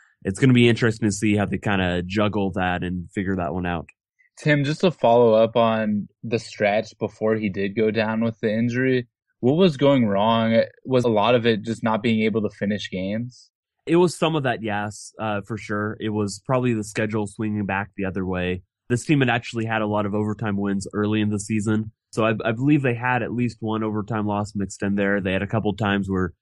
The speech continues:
Speaker 1: they had chances to, you know, tie it up late and perhaps get to overtime or whatever, and, and couldn't quite do it. So it was just a lot of close games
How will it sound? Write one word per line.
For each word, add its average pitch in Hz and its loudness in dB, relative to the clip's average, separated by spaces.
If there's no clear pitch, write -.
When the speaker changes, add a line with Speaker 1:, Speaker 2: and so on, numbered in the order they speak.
Speaker 1:
they 104 0
had 104 -2
chances 101 -4
to, 90 -4
you 90 -6
know, 85 -4
tie 101 -2
it 95 0
up 95 -2
late 95 -4
and 90 -8
perhaps 92 -8
get 110 -4
to 117 -6
overtime 101 -2
or 101 -2
whatever, 101 0
and, 90 -4
and 95 -4
couldn't 104 -2
quite 90 -2
do 98 0
it. 92 -2
So 110 0
it - 2
was 120 -2
just 135 -2
a 131 2
lot 123 2
of 98 -2
close 113 -2
games 104 -2